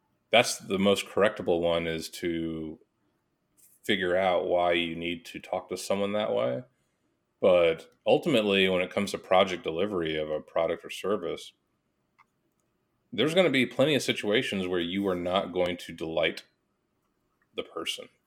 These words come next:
And I interviewed for a job with a company that says, "We must always delight the client." And I was just like, "What kind of world are you in where that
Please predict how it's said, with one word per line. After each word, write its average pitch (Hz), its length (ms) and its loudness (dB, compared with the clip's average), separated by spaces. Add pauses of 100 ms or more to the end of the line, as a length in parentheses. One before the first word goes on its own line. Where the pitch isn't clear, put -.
(880)
And 95 100 2
I 110 160 6
interviewed 107 380 2
for 95 160 -2
a 87 60 0
job 92 280 4
with 85 80 -6
a 82 40 -8
company 92 340 -4
that 82 100 -4
says, 82 340 -4
"We 165 100 0
must 117 200 -2
always 147 420 2
delight 120 480 0
the 143 100 -2
client." 101 680 -6
And 101 140 -2
I 110 160 2
was 107 180 0
just - 200 -4
like, 92 160 0
"What 139 160 -4
kind 151 180 0
of 101 140 2
world 107 460 4
are 92 120 2
you 92 280 -4
in 92 340 -2
where 85 100 -4
that 90 220 0